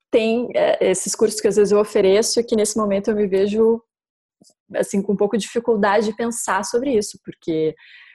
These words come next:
como as demandas, elas têm chegado com mais intensidade e demandas também mais complexas, né? Pessoas que estão, assim, no nível mais agudo de sofrimento,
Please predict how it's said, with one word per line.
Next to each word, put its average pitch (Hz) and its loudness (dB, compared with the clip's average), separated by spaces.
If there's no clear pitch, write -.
como 190 -2
as 202 -2
demandas, 202 0
elas 180 -2
têm 196 -8
chegado 196 0
com 160 -10
mais 185 -2
intensidade 202 -2
e 170 2
demandas 175 -4
também 170 -8
mais 165 -8
complexas, 202 -6
né? 180 -8
Pessoas 196 -4
que - -12
estão, 196 -8
assim, 185 -8
no 175 -6
nível 175 -4
mais 170 -6
agudo 160 -4
de - -12
sofrimento, 175 -8